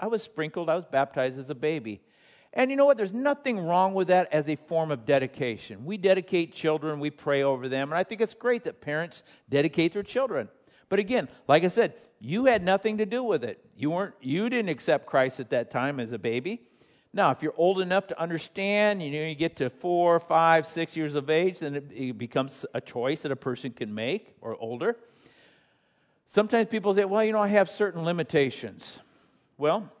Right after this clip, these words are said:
I've, over the years, gotten to baptize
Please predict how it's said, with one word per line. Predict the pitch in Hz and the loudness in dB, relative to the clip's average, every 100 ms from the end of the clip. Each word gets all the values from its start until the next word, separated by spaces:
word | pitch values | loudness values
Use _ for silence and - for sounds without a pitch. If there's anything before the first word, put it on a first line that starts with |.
| _ _ _ _ _ - | _ _ _ _ _ 6
I've, | 254 226 | 8 8
over | 208 226 190 | 8 6 4
the | 175 | 2
years, | 170 156 127 120 _ - | 2 0 -2 -10 _ 2
gotten | 151 160 | 4 4
to | 139 | 2
baptize | 123 110 156 160 - 147 135 120 | -4 0 6 6 6 2 4 0